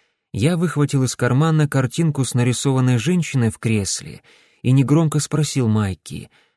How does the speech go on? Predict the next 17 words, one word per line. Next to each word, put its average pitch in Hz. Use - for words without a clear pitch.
«Это 127
та 135
самая 143
комната?» 185
Он 117
кивнул 143
и 117
посмотрел 131
на 160
дверь, 110
задумчиво 113
покусывая 110
губу. 98
Я 113
повернулся 113
к -
охраннику. 92